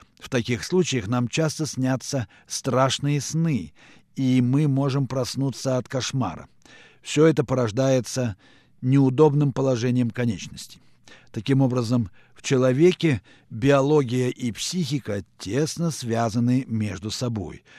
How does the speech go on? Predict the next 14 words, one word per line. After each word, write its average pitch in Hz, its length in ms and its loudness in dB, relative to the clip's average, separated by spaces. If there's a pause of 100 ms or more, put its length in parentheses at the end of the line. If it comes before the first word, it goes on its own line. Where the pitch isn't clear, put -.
(220)
Тому 123 300 2
или 117 180 4
иному 117 380 0 (180)
физиологическому 117 960 -2
состоянию 120 720 0
соответствует 120 760 -6 (280)
определённое 127 1000 0 (360)
состояние 120 840 -2
психики. - 680 -6 (420)
Мышление 104 760 0
и 151 100 -2
поведение 127 560 0
всех 104 280 -6
животных, 127 580 -4